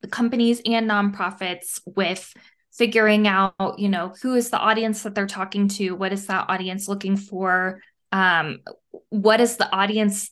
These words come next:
think that their branding is saying to them? Because often when we put our brand out there, we might think that we're giving out one message, but our audience is receiving a totally different message.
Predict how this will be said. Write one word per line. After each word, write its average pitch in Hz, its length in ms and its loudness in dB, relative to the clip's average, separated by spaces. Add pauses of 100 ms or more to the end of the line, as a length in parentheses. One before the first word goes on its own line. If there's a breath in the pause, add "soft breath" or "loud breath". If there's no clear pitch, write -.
think 214 300 2
that 196 260 -4
their 185 240 0
branding 214 640 0
is 226 160 0
saying 240 480 2
to 254 140 -8
them? 254 320 -4
Because 202 320 -8
often 202 400 0
when 196 160 4
we 196 120 2
put 202 220 -2
our 196 160 2
brand 214 280 -2
out 202 180 0
there, 208 160 -2
we 202 180 -4
might 190 360 -4
think 208 260 -2
that 202 160 -6
we're 208 180 -2
giving 214 320 -4
out 214 200 -2
one 208 200 -2
message, 208 460 -6
but 190 140 -2
our 185 160 2
audience 202 420 0
is 196 160 -8
receiving 185 480 -6
a 175 60 -8
totally 139 360 -4
different 254 320 -2
message. 240 540 0